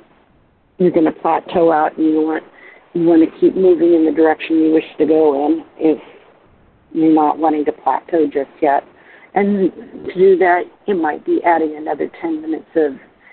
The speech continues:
extra exercise, or it might be, um, taking a shake for one of your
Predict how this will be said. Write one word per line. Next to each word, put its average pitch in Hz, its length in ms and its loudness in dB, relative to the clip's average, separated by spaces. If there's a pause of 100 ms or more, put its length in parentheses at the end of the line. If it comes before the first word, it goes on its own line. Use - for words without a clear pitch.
(240)
extra - 480 -4
exercise, - 760 -6
or 165 200 0
it 170 180 0
might 165 400 -4
be, 165 400 4 (580)
um, 165 560 -2 (200)
taking 185 440 0
a 175 60 0 (140)
shake 185 200 2 (2000)
for 175 160 2
one 170 180 2
of 165 140 4
your 165 160 4